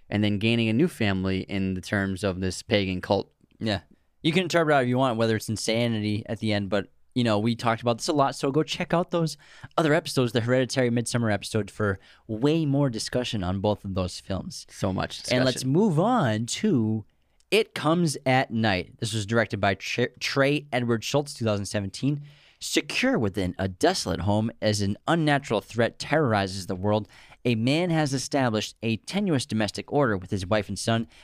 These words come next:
Speaker 2: Then a desperate young family arrives seeking refuge. This movie, it's pretty good. I liked it a lot.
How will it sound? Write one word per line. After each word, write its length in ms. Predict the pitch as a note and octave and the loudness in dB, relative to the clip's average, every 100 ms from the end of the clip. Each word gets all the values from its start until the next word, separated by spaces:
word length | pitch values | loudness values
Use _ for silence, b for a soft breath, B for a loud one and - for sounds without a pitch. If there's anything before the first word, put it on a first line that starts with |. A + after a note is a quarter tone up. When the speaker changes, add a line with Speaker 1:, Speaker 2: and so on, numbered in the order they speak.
| b G#2 | b -4
Speaker 2:
Then 480 | A2 C#3+ F2+ F2 - | 0 0 0 -6 -4
a 120 | G2+ | -4
desperate 500 | F2 G#2+ B2 - E2+ | 0 0 0 -2 -2
young 140 | A2+ D3 | -2 -2
family 400 | C3 G#2+ A2 - | -2 0 -2 -2
arrives 500 | G#2+ G2 F2+ F2+ - b b b | -4 -2 0 -2 -6 b b b
seeking 460 | - - E3 - C3 | -12 -4 -2 0 2
refuge. 400 | B2+ G2+ F#2+ G#2 | 2 2 -2 0
This 120 | D3 | 0
movie, 440 | E3+ C#4 A#3 G3+ - | 4 4 4 0 2
it's 220 | F3+ - | 0 -2
pretty 400 | - - C4 A#3+ | -2 2 2 2
good. 340 | C#3 G#3 G2+ - | 2 4 2 0
I 80 | G#2+ | 0
liked 300 | A2+ D3+ F3 | 2 2 2
it 60 | F#3+ | 2
a 40 | |
lot. 380 | D3+ A#2 C3+ | 4 4 2